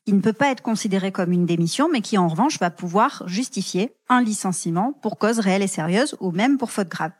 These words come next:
Et je vous disais en début d'épisode que l'employeur va poser l'ordre des congés de ses salariés après avoir pris avis du comité social et économique. Il faut savoir que si l'employeur se dispense de cet avis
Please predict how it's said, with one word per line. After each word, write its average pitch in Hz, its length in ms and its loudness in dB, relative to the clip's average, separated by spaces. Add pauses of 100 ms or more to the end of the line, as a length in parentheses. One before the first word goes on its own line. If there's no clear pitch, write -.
(420)
Et 208 100 0
je 185 80 0
vous 202 80 -2
disais 214 280 0
en 202 80 0
début 185 280 -2
d'épisode 190 680 -2 (440)
que 208 320 0
l'employeur 185 460 -2
va 180 140 -2
poser 208 760 -2
l'ordre 202 480 2
des 180 120 -2
congés 185 360 0
de 160 140 -4
ses 156 320 -6
salariés 175 640 0
après 185 320 -2
avoir 190 400 0 (400)
pris 226 380 0 (160)
avis 208 400 4 (260)
du 151 100 0
comité 180 400 2
social 170 360 0
et 156 60 -2
économique. 175 500 2
Il 190 80 -6
faut - 100 -4
savoir 185 340 0
que - 80 -2
si - 160 -4
l'employeur 190 400 -2
se - 120 -4
dispense 240 640 0
de - 80 -4
cet 175 280 -6
avis 165 300 -4